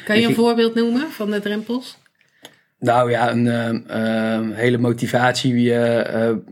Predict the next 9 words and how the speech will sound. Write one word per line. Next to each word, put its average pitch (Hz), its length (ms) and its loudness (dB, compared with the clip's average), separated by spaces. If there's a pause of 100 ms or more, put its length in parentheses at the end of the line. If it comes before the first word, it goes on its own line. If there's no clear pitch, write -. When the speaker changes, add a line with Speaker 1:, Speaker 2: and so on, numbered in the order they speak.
(120)
Speaker 2:
brief 127 480 0
voor, - 600 -2
eh, 110 280 2 (540)
wat 113 360 -2
voor 120 180 0
mij 117 420 2
een 110 420 -2
simpel 113 440 0
bijbaantje, 110 960 0